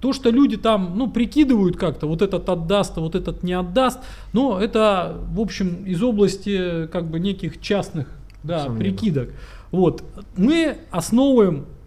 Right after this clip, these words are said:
Speaker 1: свой подход исключительно, базой там является, э, это отчетность. Естественно, есть некие новости, которые выходят, и ты понимаешь, что рано или поздно эта новость отразится в отчетности,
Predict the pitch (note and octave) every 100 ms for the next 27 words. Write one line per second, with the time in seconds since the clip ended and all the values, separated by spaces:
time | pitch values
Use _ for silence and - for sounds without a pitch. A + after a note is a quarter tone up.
0 | - - - G3+ A3+ C#3+ - - F3 -
1 | D4 D#4+ - - F3+ E3 F#3+ E3+ A#3 B3
2 | B3 G3 C3 - - - - - C#3+ D#3
3 | G#3+ G#3+ F#3+ F3 E3+ D#3 F3+ G#3 G3+ G3
4 | F#3+ E3 D#3 D#3 C#3+ C#3+ C#3+ D3+ D3+ D3+
5 | D3+ D3+ C#3+ E3+ F3 E3 F#3+ F#3+ A3 D3+
6 | C3 - - - D#3 E3 C#4 C#4+ G3+ F3+
7 | G#3+ - - - D3 F3+ F#3 E3 D3+ G3+
8 | D4+ B3+ - C#3+ D#3+ D3 D#3+ D3 D3+ D#3
9 | C#4 C4+ G3 - - - - C#3+ C#3 F3
10 | G3+ F#3 - E3+ F3+ E3+ F3+ E3+ F3 G3
11 | E3+ C#3+ C3+ E3 E3 F3 F#3+ D#3 - -
12 | E3+ G3+ G#3+ F#3+ F#3 - D3 D#3+ - D4+
13 | D#4+ G3 - C3